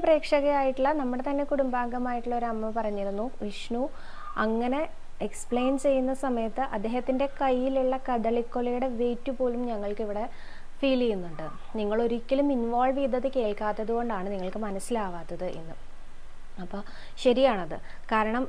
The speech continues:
രാവിലെയും വൈകുന്നേരവും ആ പൊന്നുണ്ണികൃഷ്ണൻ്റെ ദിവ്യരൂപം എങ്ങനെയാണ് എന്നുള്ളത് അനേകം പേര് വർണ്ണിക്കുന്നുണ്ട്. ഉം, വളരെ വളരെ വിവരവും, എന്താ പറയുക, സംസ്കൃത പാണ്ഡിത്യവും ഒക്കെയുള്ള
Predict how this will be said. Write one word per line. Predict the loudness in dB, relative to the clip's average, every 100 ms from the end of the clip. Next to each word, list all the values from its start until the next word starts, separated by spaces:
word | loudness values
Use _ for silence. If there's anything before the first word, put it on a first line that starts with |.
| 0 4
രാവിലെയും | 6 6 6 4 4
വൈകുന്നേരവും | 2 2 2 2 2 2 2 2
ആ | -2 -2 0
പൊന്നുണ്ണികൃഷ്ണൻ്റെ | 4 4 4 2 0 2 2 4 4 4
ദിവ്യരൂപം | 4 4 4 2 0 0
എങ്ങനെയാണ് | 0 0 0 0 -2 -2 -4 -4
എന്നുള്ളത് | -4 -2 -2 -4 -6 -8 2 6
അനേകം | 6 6 4 6 6
പേര് | 6 4 4
വർണ്ണിക്കുന്നുണ്ട്. | 2 0 -4 -4 -4 -6 -6 -6 -4
ഉം, | -4 -2 -2
വളരെ | -2 0 2
വളരെ | 2 2 2 0 -2 -6 -6 -2 2
വിവരവും, | 4 4 4 4 2 0
എന്താ | 0 2
പറയുക, | 2 2 2 0
സംസ്കൃത | -2 -2 -2 0
പാണ്ഡിത്യവും | 0 0 -2 0 0 0 -2
ഒക്കെയുള്ള | -2 0 2 2